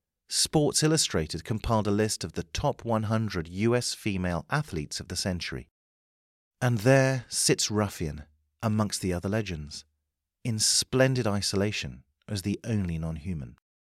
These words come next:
Match races, mercifully, have become largely a thing of the past, spurred by the haunting vision of Ruffian's final few hours. I, for one, choose not to watch that race again. Instead,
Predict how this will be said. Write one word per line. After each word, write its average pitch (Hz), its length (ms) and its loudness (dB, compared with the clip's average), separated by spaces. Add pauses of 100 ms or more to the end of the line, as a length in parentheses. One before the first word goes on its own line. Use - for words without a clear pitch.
(680)
Match 170 320 6
races, 139 540 2 (260)
mercifully, 104 720 0 (280)
have 113 180 -4
become 110 480 0
largely 104 420 0
a 78 80 -4
thing 80 220 -4
of - 80 -10
the - 80 -10
past, 80 480 -4 (580)
spurred 117 480 6
by 104 160 4
the 110 100 2
haunting 110 680 -2
vision 85 380 -4
of 76 160 -8
Ruffian's 85 440 -4
final 80 340 -4
few 76 220 -6
hours. 78 400 -6 (800)
I, 147 280 6
for 120 200 0
one, 90 340 0
choose 104 340 0
not 107 300 0
to - 180 -6
watch 87 260 -4
that - 180 -6
race 80 240 -6
again. 73 360 -8 (920)
Instead, 107 680 -2